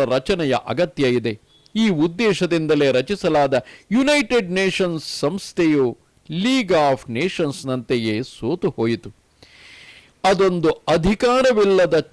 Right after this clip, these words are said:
ಚರ್ಚಾ ಕೂಟವಾಗಿ ಪರಿವರ್ತಿತವಾಗಿ ಬಿಟ್ಟಿದೆ. ಅದೊಂದು ಏನನ್ನೂ ಮಾಡಲಾಗದ ಸಾಂಪ್ರದಾಯಿಕ ಕೂಟ.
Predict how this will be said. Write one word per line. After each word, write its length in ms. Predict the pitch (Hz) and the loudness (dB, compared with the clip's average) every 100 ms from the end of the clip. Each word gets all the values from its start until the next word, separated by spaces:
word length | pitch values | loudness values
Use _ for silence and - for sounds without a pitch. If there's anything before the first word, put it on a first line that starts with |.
| - | -2
ಚರ್ಚಾ 560 | 226 254 - 196 156 | 0 0 0 2 2
ಕೂಟವಾಗಿ 760 | 131 127 170 190 143 135 127 117 | 0 -2 0 2 2 2 0 -2
ಪರಿವರ್ತಿತವಾಗಿ 920 | - 117 202 151 - 127 120 117 117 | -2 -4 0 -2 -2 -2 0 2 0
ಬಿಟ್ಟಿದೆ. 440 | 117 110 120 113 110 _ _ - | -2 -2 -4 -6 -8 _ _ -2
ಅದೊಂದು 500 | 214 214 214 190 180 | 2 2 0 0 0
ಏನನ್ನೂ 760 | 143 175 254 269 240 202 180 151 | 2 2 2 0 -2 0 0 0
ಮಾಡಲಾಗದ 880 | 131 156 196 151 143 135 123 117 - | 0 0 2 2 2 2 2 0 -2
ಸಾಂಪ್ರದಾಯಿಕ 760 | - 160 202 196 202 226 160 123 | -4 -4 -2 0 0 0 -2 -4
ಕೂಟ. 340 | - 113 131 | -4 -4 -2